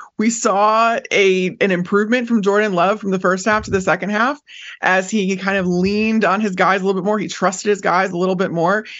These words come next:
He told me after the game that he was able to get through his progressions on multiple,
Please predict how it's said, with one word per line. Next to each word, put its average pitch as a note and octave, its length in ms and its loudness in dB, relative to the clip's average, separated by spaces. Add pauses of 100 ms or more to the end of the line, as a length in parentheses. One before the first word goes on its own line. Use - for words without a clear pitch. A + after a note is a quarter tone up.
(180)
He A#3+ 100 2
told A#3 200 2
me A#3 120 2
after A3+ 180 2
the G#3 80 2
game F#3 380 0
that E3 180 2
he G3+ 140 -2
was A#3+ 120 0
able A3+ 180 0
to A3 60 2
get F#3 280 2
through G#3+ 160 0
his G#3 180 0
progressions A3 840 0 (560)
on G3 160 4
multiple, C#4 400 4